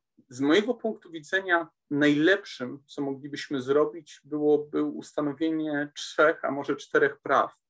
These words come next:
dokładnie takich samych, jakie wprowadził Asimov, e, w prawach robotyki, e, takich, które nie pozwalają sztucznej inteligencji krzywdzić ludzi, e, które nie pozwalają, e, tworzyć, e, rozwiązań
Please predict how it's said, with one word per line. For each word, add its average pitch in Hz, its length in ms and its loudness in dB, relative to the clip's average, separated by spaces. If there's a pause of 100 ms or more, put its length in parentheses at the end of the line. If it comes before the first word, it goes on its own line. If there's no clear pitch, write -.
(340)
dokładnie 156 420 4
takich 156 320 -8
samych, 165 400 0
jakie 139 200 -10
wprowadził 143 500 0
Asimov, 127 540 -4 (460)
e, 113 200 2
w - 100 -10
prawach 143 360 2
robotyki, 143 720 0 (480)
e, 117 220 2
takich, 165 460 -2
które 147 420 2
nie 147 160 0
pozwalają 151 580 0
sztucznej - 360 -10
inteligencji 139 640 -2
krzywdzić 127 520 -12
ludzi, 143 460 -8 (420)
e, 117 200 2
które 139 500 2
nie 156 200 2
pozwalają, 147 1080 0 (160)
e, 117 260 2 (100)
tworzyć, 135 960 0 (460)
e, 117 440 2 (360)
rozwiązań 127 1000 2